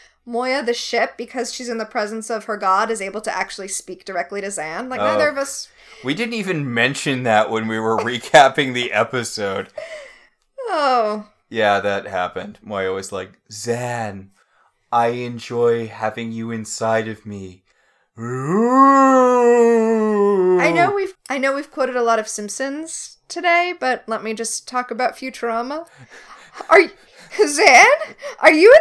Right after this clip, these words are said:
Speaker 1: the ship an item?
Speaker 2: I mean, I know you're both items. That'd be like me dating a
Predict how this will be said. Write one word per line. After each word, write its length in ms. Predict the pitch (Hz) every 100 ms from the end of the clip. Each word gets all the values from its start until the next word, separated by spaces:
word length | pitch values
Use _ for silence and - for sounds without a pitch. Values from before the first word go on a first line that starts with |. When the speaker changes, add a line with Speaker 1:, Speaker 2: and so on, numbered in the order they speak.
| 622
Speaker 1:
the 60 |
ship 280 | - 294 285
an 120 | 427 -
item? 300 | 226 220 294 539 719 740 - - - -
Speaker 2:
I 100 | 123
mean, 220 | 120 117
I 100 | 110
know 180 | 117 113
you're 160 | 107
both 260 | 101 104 104
items. 580 | 104 107 - - - - - _ -
That'd 220 | 151 160 202
be 100 | 208
like 280 | 190 180 147
me 340 | 165 190 175
dating 340 | - 160 156 151
a 160 | 135